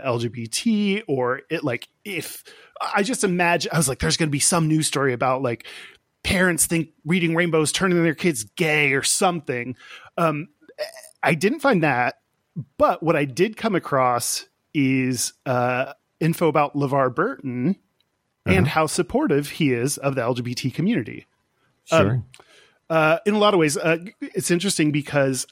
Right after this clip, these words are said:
Speaker 1: uh, he was on this, uh, ra-, rando site called Casa, Ca-, cassava films dot com. I think it's s-, some person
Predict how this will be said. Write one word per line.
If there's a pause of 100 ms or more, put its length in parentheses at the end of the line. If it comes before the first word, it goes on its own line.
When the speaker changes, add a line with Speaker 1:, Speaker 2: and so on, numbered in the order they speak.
(340)
Speaker 1:
uh,
he
was
on
this,
uh,
ra-,
rando
site (140)
called (220)
Casa, (540)
Ca-, (760)
cassava
films
dot
com. (220)
I
think
it's
s-,
some (260)
person